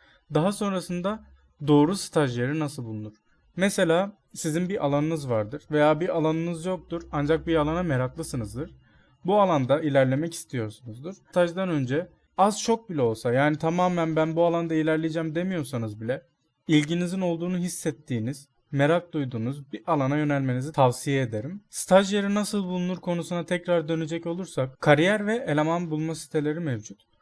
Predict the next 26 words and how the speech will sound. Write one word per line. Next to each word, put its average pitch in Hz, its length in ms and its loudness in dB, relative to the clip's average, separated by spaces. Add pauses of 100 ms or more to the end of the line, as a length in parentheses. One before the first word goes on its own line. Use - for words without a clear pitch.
(240)
Bu 208 120 0
sitelerde 160 840 2 (120)
gerek 170 280 2
staj 170 380 0
ilanları, 123 460 -2
gerek 160 280 2
iş - 180 -8
ilanlarıyla 131 540 0
karşılaşabilirsiniz. 147 1120 -4 (340)
Ben 202 220 4
staj 202 420 0
ilanı 196 420 0
olmayan 175 500 0
bir 170 120 -2
şirkette 151 520 -8
staja 110 400 -4
başlamıştım. 120 720 -10 (560)
Nasıl 190 320 0
olmuştu 127 480 -2
bu? 202 180 -8 (460)
Şirkete 202 720 -2 (380)
bizzat 190 340 -2
ulaştım. 170 500 0
Ben 156 180 0
dedim 139 220 -2
ki, 180 260 -6